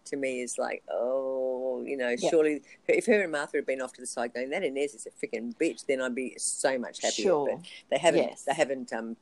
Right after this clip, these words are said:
Speaker 1: spotted it.
Speaker 2: Well,
Speaker 1: So
Speaker 2: they've certainly picked sides, and it's very Mean
Speaker 1: they
Speaker 2: Girls.
Speaker 1: have. That, it is very Mean Girls. So I'm putting her in debate, and Mick, of course, is in hate 'cause he's an idiot.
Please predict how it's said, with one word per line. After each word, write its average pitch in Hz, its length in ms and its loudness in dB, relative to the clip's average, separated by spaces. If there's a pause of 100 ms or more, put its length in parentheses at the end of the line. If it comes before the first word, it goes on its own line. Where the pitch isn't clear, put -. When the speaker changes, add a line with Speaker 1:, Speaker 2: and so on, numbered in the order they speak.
Speaker 1:
spotted 113 400 -2
it. 113 300 -4
Speaker 2:
Well, 220 160 12
Speaker 1:
So - 40 0
Speaker 2:
they've 233 220 6
certainly 254 460 -2
picked - 300 -12
sides, 156 460 -4
and 190 120 -10
it's 113 160 -16
very 190 260 0
Mean 156 140 -2
Speaker 1:
they 156 120 6
Speaker 2:
Girls. 131 540 -2
Speaker 1:
have. 139 160 0
That, 190 100 -6
it 156 60 -4
is 147 160 -4
very 123 220 -4
Mean 120 200 -8
Girls. 123 220 -2
So 131 140 -6
I'm 131 100 -8
putting 160 280 -6
her 147 120 -2
in 143 80 -4
debate, 131 400 -4
and 135 180 -6
Mick, 131 140 -6
of - 140 -20
course, 120 200 -4
is - 100 -14
in 120 120 -4
hate 117 260 -6
'cause 117 120 -10
he's 113 160 -14
an 113 100 -12
idiot. - 280 -16